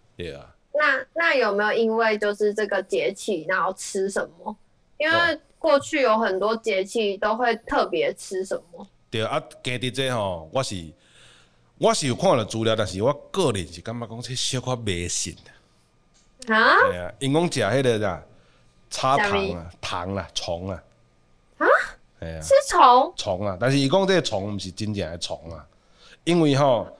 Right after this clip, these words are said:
Speaker 1: 因为耕地的表示讲本来伫咧冬眠的这个虫啊，伊开始会出来啊嘛。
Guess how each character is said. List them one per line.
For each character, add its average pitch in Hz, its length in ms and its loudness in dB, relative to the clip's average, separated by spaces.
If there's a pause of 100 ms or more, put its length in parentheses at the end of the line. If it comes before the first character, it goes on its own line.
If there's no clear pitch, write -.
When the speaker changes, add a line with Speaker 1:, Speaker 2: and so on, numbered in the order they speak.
(280)
Speaker 1:
因 165 140 2
为 151 120 4
耕 156 360 -2
地 156 120 2
的 127 200 0
表 180 180 4
示 123 160 -2
讲 147 320 0 (160)
本 170 240 2
来 95 220 0
伫 - 60 -10
咧 110 240 2
冬 107 300 -4
眠 82 220 -4
的 87 160 -4
这 123 100 -2
个 117 120 2
虫 - 260 -8 (100)
啊， 78 160 -14 (120)
伊 113 80 -8
开 107 200 -2
始 104 160 -4 (300)
会 92 140 -6
出 - 200 -4
来 85 200 -4
啊 78 80 -16
嘛。 - 100 -20